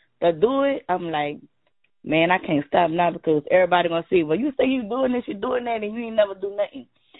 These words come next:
So I was just, like, testing the waters out. But then I had liked it because I love the culture.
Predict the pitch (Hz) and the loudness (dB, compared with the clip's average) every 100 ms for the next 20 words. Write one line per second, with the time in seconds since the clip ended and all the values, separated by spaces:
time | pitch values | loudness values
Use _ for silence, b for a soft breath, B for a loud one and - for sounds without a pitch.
0 | b _ - 180 180 175 170 165 - 170 | b _ 2 2 2 0 -2 -2 -2 -2
1 | 147 - 196 - 185 156 170 160 147 139 | -2 0 0 0 -6 0 2 0 -4 -10
2 | - 143 160 190 214 214 185 202 - 147 | -10 -6 -4 -4 -4 -2 0 -2 -4 -8
3 | 165 175 160 160 156 147 208 185 - - | -2 0 0 -2 -6 -6 -4 -4 -6 -16